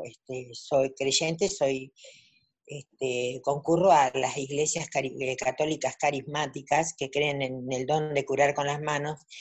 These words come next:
y en las videncias de las personas. Entonces yo empecé a, a, a concurrir a la iglesia carismática y ahí comprendí muchísimas cosas.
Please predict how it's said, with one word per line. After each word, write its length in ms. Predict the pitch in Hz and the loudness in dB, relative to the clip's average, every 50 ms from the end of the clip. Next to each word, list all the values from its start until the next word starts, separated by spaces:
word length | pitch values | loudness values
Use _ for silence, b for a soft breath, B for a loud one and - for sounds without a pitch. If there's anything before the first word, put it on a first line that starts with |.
| B B B | B B B
y 120 | B 139 139 | B 0 0
en 80 | 135 | 0
las 120 | 147 147 143 | 0 0 0
videncias 520 | 151 147 156 165 165 151 - - 143 143 | 2 4 6 6 6 4 4 4 4 4
de 60 | 139 | 4
las 140 | 143 147 - | 2 0 -4
personas. 600 | - 135 - - 135 127 131 131 139 147 160 _ _ _ _ - | -6 -8 -6 -4 -4 -4 -4 -4 -6 -8 -10 _ _ _ _ -16
Entonces 440 | 139 135 117 151 156 156 - 208 180 - | -14 -8 -4 -2 -2 0 0 2 2 4
yo 100 | 190 180 | 4 4
empecé 320 | 180 160 165 - - 170 | 4 2 0 2 4 4
a, 220 | 156 156 151 139 | 4 6 6 4
a, 520 | 131 - 131 143 127 127 127 - - 135 135 | 2 2 2 2 2 2 0 -4 -6 -6 -6
a 60 | 123 | -6
concurrir 540 | - 139 135 135 - 139 135 151 156 160 156 | -6 -8 -10 -8 -8 -6 -2 0 2 4 6
a 60 | 151 | 6
la 80 | 143 135 | 6 6
iglesia 360 | 135 135 135 151 - 160 139 | 4 2 0 0 0 0 2
carismática 840 | - 147 147 139 160 160 156 160 156 160 151 - 190 190 214 233 - _ _ | 2 0 0 0 -2 -2 -2 -2 -2 -4 -2 0 0 0 0 -2 -8 _ _
y 160 | - 151 156 147 | -2 2 4 6
ahí 240 | 147 151 160 165 | 6 6 4 2
comprendí 480 | 170 190 175 165 156 147 143 143 151 156 | 2 2 2 2 2 2 0 0 -2 -2
muchísimas 680 | 156 151 139 135 - 170 - - 135 123 123 131 127 - | -2 -4 -4 -2 0 0 0 0 -2 -8 -10 -12 -14 -14
cosas. 600 | - 123 123 117 - - - - - - _ | -14 -14 -14 -14 -14 -16 -16 -16 -18 -20 _